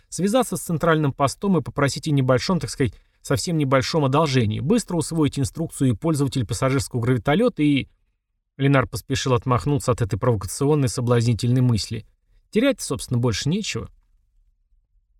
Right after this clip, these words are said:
Затрубили трубы, возвещая, что следует начинать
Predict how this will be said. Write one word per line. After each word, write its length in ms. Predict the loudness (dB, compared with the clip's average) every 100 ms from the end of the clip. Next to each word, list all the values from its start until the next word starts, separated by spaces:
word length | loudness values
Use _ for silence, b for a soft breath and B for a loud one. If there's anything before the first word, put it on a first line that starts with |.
| _
Затрубили 480 | -4 0 2 4 2
трубы, 400 | 2 0 2 2
возвещая, 500 | 2 2 0 0 -2
что 160 | -2 -4
следует 380 | -2 0 0 0
начинать 400 | -2 0 0